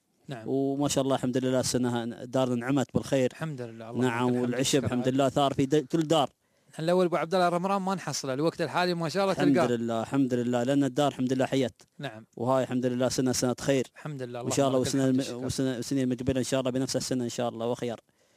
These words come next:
Speaker 2: نعم.
Speaker 1: نعم.
Speaker 2: وترد مطية تغذيها من أول وجديد مشان تسمن وتعيد صحتها المطية ويدوى عظمها، تصعطها وترتبها وتسنعها. ليش؟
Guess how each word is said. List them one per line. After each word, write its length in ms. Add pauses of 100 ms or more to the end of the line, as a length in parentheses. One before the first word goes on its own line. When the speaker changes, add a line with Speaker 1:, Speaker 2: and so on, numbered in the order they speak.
(400)
Speaker 2:
نعم. 180
Speaker 1:
نعم. 160 (340)
Speaker 2:
وترد 420
مطية 320
تغذيها 420
من 120
أول 220
وجديد 380 (240)
مشان 480 (200)
تسمن 440 (200)
وتعيد 320
صحتها 480
المطية 460 (220)
ويدوى 240
عظمها، 440 (680)
تصعطها 600
وترتبها 680
وتسنعها. 720 (440)
ليش؟ 360